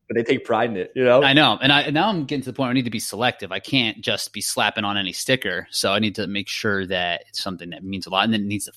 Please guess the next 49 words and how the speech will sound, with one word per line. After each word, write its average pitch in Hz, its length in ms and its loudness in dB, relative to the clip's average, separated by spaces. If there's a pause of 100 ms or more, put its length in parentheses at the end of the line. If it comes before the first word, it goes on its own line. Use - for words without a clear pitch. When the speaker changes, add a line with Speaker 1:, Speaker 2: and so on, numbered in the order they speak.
(140)
Speaker 2:
fit. 202 280 10 (480)
Does - 120 -14
it 92 80 -12
fit - 160 -8
the 101 60 -6
whole 92 220 -8
Speaker 1:
Mm. - 80 -20
Speaker 2:
deal? 139 480 6 (480)
Speaker 1:
Oh, 107 60 -10
that's 101 180 -8
nice. 104 260 -8
You 104 80 -8
care. 98 260 -8
Speaker 2:
I 143 140 6
care. 190 260 6
And 143 160 6
this 202 140 8
is 262 80 10
some, 226 220 8
these 214 180 2
are 226 40 2
s-, - 280 -2
type 202 180 2
of 196 80 -2
things 202 200 2
that 185 80 4
we 180 100 0
can 185 220 0
do 190 220 2
and 180 60 2
we 170 100 0
can 170 160 0
reflect 170 340 0
on 123 180 2
during 123 280 0
this 123 100 -2
type 127 260 -2
of, 123 260 -2
uh, 110 400 -2
this 110 200 -8
quarantine 117 960 0 (320)
s-, - 240 -4
state 107 480 -2
of, 101 380 -4
uh, 87 460 -4
that 98 140 -8
we're 98 140 -8
in. 95 240 0 (320)
So 170 320 8